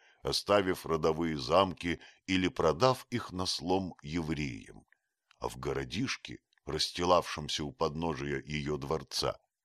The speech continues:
не было юноши, который бы осмелился поднять глаза на красавицу-графиню. Завидев этих трёх всадников, мы, малые ребята, как стая птиц, снимались с мягкой уличной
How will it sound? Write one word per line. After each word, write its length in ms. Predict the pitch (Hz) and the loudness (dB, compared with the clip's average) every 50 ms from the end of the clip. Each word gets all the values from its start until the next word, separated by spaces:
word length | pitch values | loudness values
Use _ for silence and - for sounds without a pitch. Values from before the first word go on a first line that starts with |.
| _ _ _ _ _ _ - | _ _ _ _ _ _ -10
не 280 | - 78 95 127 147 151 | -4 -2 0 2 2 2
было 240 | 139 139 139 131 | 2 2 2 4
юноши, 600 | 131 127 120 117 139 135 107 69 57 - - - - | 2 2 2 0 0 0 -2 -4 -8 -8 -8 -8 -8
который 400 | - 64 62 - 78 71 73 71 | -6 -6 -4 -2 -2 -2 0 0
бы 140 | 67 71 71 | 0 0 2
осмелился 640 | 69 - - 76 82 82 76 80 71 - - 73 | 0 0 -2 -2 -4 -2 -2 -4 -4 -4 -6 -6
поднять 580 | 65 - - 78 73 65 76 82 85 85 69 67 | -4 -2 -2 -2 -2 -2 -4 -2 -2 -4 -4 -6
глаза 520 | 65 80 80 82 82 76 67 78 82 76 | -6 -2 0 0 0 2 2 2 2 2
на 140 | 65 62 62 | 0 -2 -6
красавицу-графиню. 1400 | - - - 71 67 - - 82 73 67 64 65 62 - - 64 64 69 71 69 - - - 62 50 - - - _ _ _ _ _ _ _ _ _ _ _ _ _ _ _ _ _ _ _ - | -10 -8 -6 -6 -4 -2 0 0 0 0 0 -6 -8 -10 -10 -8 -6 -6 -6 -6 -8 -10 -16 -14 -16 -18 -20 -20 _ _ _ _ _ _ _ _ _ _ _ _ _ _ _ _ _ _ _ -14
Завидев 720 | - - - 67 64 64 65 85 104 104 80 76 - - | -10 -6 -6 -4 -4 -2 0 0 0 0 0 -4 -6 -8
этих 280 | 69 - - 73 - - | -8 -8 -8 -10 -10 -10
трёх 300 | - - 69 76 69 - - | -10 -6 -4 -4 -4 -6 -8
всадников, 800 | - - - 78 71 62 53 62 62 - - - 62 - - _ _ _ _ _ _ _ | -10 -6 -4 -2 -4 -4 -6 -12 -16 -14 -12 -14 -14 -14 -16 _ _ _ _ _ _ _
мы, 380 | - 71 82 101 127 120 101 - _ _ _ _ _ - | -8 -4 -2 0 0 0 -2 -6 _ _ _ _ _ -4
малые 500 | 76 85 113 127 123 107 92 82 76 71 | 2 4 6 6 6 4 2 2 0 0
ребята, 540 | 69 71 67 65 85 95 95 - - - | -2 -2 2 4 4 4 4 2 -2 -12
как 300 | - - - 110 - - | -4 0 0 0 0 0
стая 500 | - - - - - 110 110 107 107 104 | -4 -6 -2 2 6 6 8 8 6 4
птиц, 720 | 98 - - - - - 123 113 92 - - - - - | 2 -2 -10 -10 -4 0 0 2 0 0 -4 -8 -8 -8
снимались 520 | - 69 73 78 82 85 85 80 80 76 - | -8 -6 -2 0 2 2 2 2 2 0 -2
с 140 | - - - | -2 -4 -2
мягкой 580 | 73 85 90 85 - - _ - 71 69 - _ | 0 2 2 2 2 -2 _ -8 -8 -8 -8 _
уличной 560 | - 82 80 71 67 - - - - 62 62 | -6 -4 -4 -4 -6 -8 -10 -12 -10 -12 -12